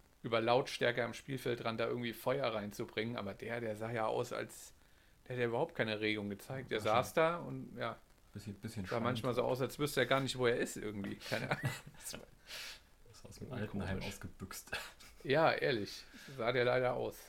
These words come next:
Speaker 2: Ja, so ganz frisch sah der wirklich nicht mehr aus. Bin ich,
Speaker 1: Nee.
Speaker 2: bin ich bei dir.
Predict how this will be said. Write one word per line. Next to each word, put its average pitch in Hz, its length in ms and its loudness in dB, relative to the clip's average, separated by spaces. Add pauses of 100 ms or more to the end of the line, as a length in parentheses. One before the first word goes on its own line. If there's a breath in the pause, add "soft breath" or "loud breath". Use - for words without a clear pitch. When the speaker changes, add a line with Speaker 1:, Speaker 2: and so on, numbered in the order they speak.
Speaker 2:
Ja, 95 140 2
so 98 100 -4
ganz 101 200 0
frisch 113 260 -4
sah 104 120 0
der 95 160 0
wirklich 98 300 -4
nicht 92 140 -8
mehr 92 160 -4
aus. 90 460 -10
Bin 98 100 -4
ich, 95 60 0
Speaker 1:
Nee. 104 320 -4
Speaker 2:
bin 101 100 -8
ich - 140 -14
bei 98 100 -12 (100)
dir. 90 200 -10